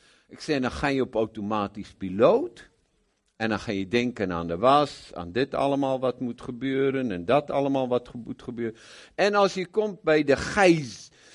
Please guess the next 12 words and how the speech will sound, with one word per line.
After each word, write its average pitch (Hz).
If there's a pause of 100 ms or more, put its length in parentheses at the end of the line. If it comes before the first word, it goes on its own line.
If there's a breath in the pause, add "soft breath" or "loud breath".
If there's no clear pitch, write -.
(160 soft breath)
zult 170
niet 165
begeren 131 (360 soft breath)
uw 147
naaste 135
vrouw 214
of 139
zijn 123
os 202
of 113
zijn -
ezel 220